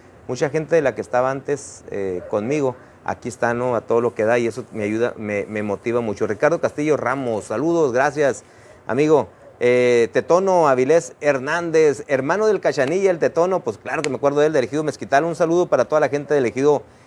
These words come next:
Mezquital. Bueno, en este rodeo, eh, les comento yo que los, eh, el artista sorpresa van a ser los Picadientes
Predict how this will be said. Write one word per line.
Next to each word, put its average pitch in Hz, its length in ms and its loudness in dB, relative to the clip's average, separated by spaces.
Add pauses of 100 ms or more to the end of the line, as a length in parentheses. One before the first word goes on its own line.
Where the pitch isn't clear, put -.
(160)
Mezquital. 120 640 0
Bueno, 120 300 0 (840)
en 139 160 2
este 175 240 0
rodeo, 156 540 4 (1200)
eh, 123 640 4
les 131 180 -2
comento 143 380 -2
yo 156 240 2
que 143 340 0 (760)
los, 135 300 0
eh, 123 300 2
el 127 100 2
artista 139 340 0
sorpresa 147 440 0
van 151 120 0
a 147 80 -2
ser 156 260 -2 (120)
los 127 260 0
Picadientes 135 920 0